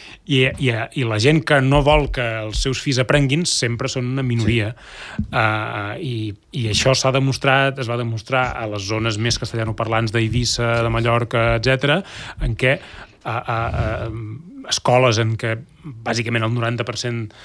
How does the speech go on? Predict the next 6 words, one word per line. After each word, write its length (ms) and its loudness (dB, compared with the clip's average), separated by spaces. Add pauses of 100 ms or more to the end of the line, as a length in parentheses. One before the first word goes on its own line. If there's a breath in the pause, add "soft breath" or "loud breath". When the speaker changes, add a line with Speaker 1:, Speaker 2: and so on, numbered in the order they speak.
(300 loud breath)
Speaker 1:
de 160 0
la 80 2 (100)
població, 800 0
eh, 160 -2 (720)
en, 320 -2
era 460 -4